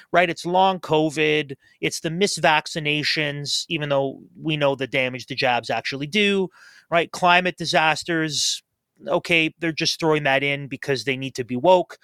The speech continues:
Rising food prices caused by the lockdowns, caused by shutting down economies for a number of years. And it's led to all these things. And then they, you go through the article, and at the very end of the article, kind of buried there, they write this,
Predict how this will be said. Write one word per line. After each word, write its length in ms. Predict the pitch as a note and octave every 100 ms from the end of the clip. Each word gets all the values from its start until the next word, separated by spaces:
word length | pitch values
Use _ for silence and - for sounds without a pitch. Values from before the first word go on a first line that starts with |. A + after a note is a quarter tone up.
| - - - -
Rising 400 | C#3+ D3 C#3+ C#3+
food 300 | - G3 E3
prices 560 | F3+ E3+ D#3+ F3+ E3 -
caused 320 | D#3 D3+ D#3
by 120 | C#3+
the 80 | C3+
lockdowns, 640 | B2+ B2+ - D3+ G3+ -
caused 300 | - C3+ C3+
by 100 | C3+
shutting 360 | B2+ - C#3 C3
down 240 | B2+ B2
economies 560 | B2 C3+ B2 B2+ D#3 -
for 380 | - C3 A#2+ A2 _ _ _ _ -
a 80 | C#3+
number 360 | C#3 C3+ B2+
of 120 | A#2+ A#2
years. 440 | C3 F3 - - _ _ -
And 120 | E3
it's 200 | - E3
led 220 | F#3 A3+
to 80 | -
all 220 | E3 D#3
these 260 | D3 D3+ -
things. 400 | E3 A#2+ G#2+ -
And 120 | F3+
then 100 | A3
they, 100 | A3
you 260 | - G3+ F3
go 200 | G3 F#3+
through 160 | G#3+
the 100 | F3
article, 340 | C#3+ D3 D#3+ D#3+
and 100 | C#3+
at 40 |
the 80 | C3+
very 420 | A#2+ F3 A#3 G#3
end 160 | D3+ D#3
of 80 |
the 120 | C#3 A#2+
article, 520 | G#2+ G2+ A2+ C#3 F#3 _ _ _
kind 160 | - D#3
of 160 | B2+ D#3+
buried 440 | E3 F#3 D#3 G#2+
there, 380 | A#2+ A2+ D3+ E3+ _ _ _ _ _ _
they 120 | D#3 D3+
write 260 | D#3+ D#3
this, 440 | C#3 A2 - -